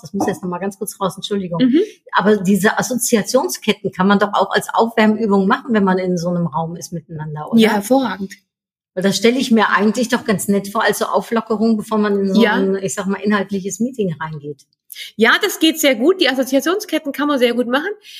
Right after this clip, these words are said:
Speaker 2: Woran mu-, man nur dran denken sollte, also es, dass ja jeder seinen Bildschirm, die
Speaker 1: Mhm.
Speaker 2: Leute irgendwie anders, ähm,
Speaker 1: Ach
Speaker 2: verteilt
Speaker 1: so,
Speaker 2: sieht. Ja.
Speaker 1: ja.
Speaker 2: aber das ist tatsächlich eine gute Übung, die mache ich auch ganz im Aufwärmen.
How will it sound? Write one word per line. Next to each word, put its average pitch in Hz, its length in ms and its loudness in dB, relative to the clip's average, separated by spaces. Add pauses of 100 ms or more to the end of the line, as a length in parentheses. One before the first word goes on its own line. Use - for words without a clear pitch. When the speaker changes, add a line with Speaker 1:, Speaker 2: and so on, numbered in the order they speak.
(160)
Speaker 2:
Woran 359 340 2
mu-, 294 220 0
man 277 160 4
nur 285 120 0
dran 220 260 -2
denken 247 420 0
sollte, 285 380 2 (100)
also 247 160 0
es, 254 240 -2 (1500)
dass 254 460 -2
ja 233 180 4
jeder 240 380 2
seinen 254 220 2
Bildschirm, 285 420 -2
die 180 80 0
Speaker 1:
Mhm. 180 60 -4
Speaker 2:
Leute 220 220 0
irgendwie 226 300 -6
anders, 202 500 -8 (160)
ähm, 202 220 -10
Speaker 1:
Ach 185 100 -14
Speaker 2:
verteilt 208 440 0
Speaker 1:
so, 226 120 2
Speaker 2:
sieht. 180 260 2
Ja. 196 100 0
Speaker 1:
ja. 302 140 4
Speaker 2:
aber 262 180 -2
das 330 180 -6
ist 311 140 -8
tatsächlich 311 420 -2
eine 285 160 -4
gute 262 240 -4
Übung, 262 300 -2
die 247 60 -2
mache 254 180 -4
ich 254 60 -6
auch - 80 -16
ganz 233 200 -6
im - 60 -8
Aufwärmen. 277 460 -2